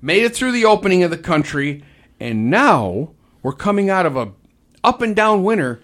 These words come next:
and now I'm sick. Why am I sick now? I wasn't sick during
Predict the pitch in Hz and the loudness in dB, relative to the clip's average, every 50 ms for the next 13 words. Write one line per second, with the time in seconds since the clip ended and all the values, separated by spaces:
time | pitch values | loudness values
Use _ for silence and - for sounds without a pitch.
0 | _ _ - 143 143 156 202 226 220 196 - - - 180 - - - - _ _ | _ _ -2 0 4 4 6 6 6 4 4 2 2 2 2 -2 -8 -18 _ _
1 | _ _ _ _ _ - 170 208 233 254 262 - - - 285 277 - - 143 92 | _ _ _ _ _ 2 4 6 6 6 4 2 0 -2 -4 -4 -4 -4 -6 -6
2 | 78 78 - _ _ _ _ _ _ _ _ _ _ _ _ _ - 214 277 311 | -6 -10 -14 _ _ _ _ _ _ _ _ _ _ _ _ _ 4 6 6 6
3 | 320 320 320 311 285 285 262 - - - 294 285 294 - - 269 269 269 262 262 | 6 2 0 -2 -2 -2 0 0 2 2 0 -2 -2 -2 2 4 6 6 6 6
4 | 247 220 226 | 4 2 -2